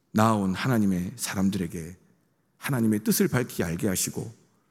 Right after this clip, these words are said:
그 하나님의 뜻이 우리의 삶의 방향이 되게 해주십시오. 그리고 정말 무기력해져 있고 무너져 있고 일어설 힘조차 없는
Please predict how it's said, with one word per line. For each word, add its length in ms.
그 140
하나님의 480
뜻이 400
우리의 400
삶의 560
방향이 420
되게 220
해주십시오. 520
그리고 400
정말 540
무기력해져 680
있고 200
무너져 460
있고 440
일어설 380
힘조차 480
없는 380